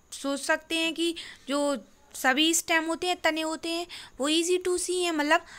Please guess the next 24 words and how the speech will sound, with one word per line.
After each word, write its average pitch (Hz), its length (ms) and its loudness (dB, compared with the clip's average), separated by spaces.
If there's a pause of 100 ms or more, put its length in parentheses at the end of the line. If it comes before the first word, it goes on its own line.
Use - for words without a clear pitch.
(220)
हमें 254 240 0
आसानी 311 400 2
से 330 140 -2
दिख 320 200 -4
जाते 349 300 4
हैं। 370 160 -4 (320)
Like 262 300 6
that 285 260 4
of 311 120 4
a 302 60 -16
tree, 339 340 0
जैसे 240 260 -2
कि 247 180 -4
एक 247 80 -8 (100)
पेड़ 254 220 -2
का 302 120 2
हम 320 160 0
देखते 320 280 -4
हैं। 370 180 -2 (440)
But 285 200 4
some 370 480 2
stem 330 380 0 (440)
stay 330 440 -2 (560)
underground। 240 520 0